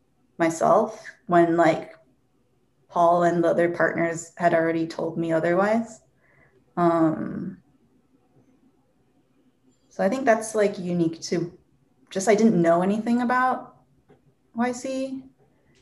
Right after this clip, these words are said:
going in. So your first question, your, one of your questions was, like, why didn't you take that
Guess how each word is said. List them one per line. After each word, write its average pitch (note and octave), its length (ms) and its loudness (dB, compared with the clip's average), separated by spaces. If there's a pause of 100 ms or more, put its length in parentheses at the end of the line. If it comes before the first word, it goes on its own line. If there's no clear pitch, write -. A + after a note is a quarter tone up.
going C4 320 -6
in. C#4 440 -6 (180)
So - 120 -6
your A3 100 4
first D4+ 220 -2
question, - 400 -2
your, G#3 140 6
one A#3 120 6
of C#4+ 80 4
your C4 160 6
questions F3+ 480 0
was, E3+ 140 -2
like, F3 160 0
why E3+ 160 4
didn't F3 240 -2
you D#3+ 100 -2
take E3 300 -8
that - 320 -6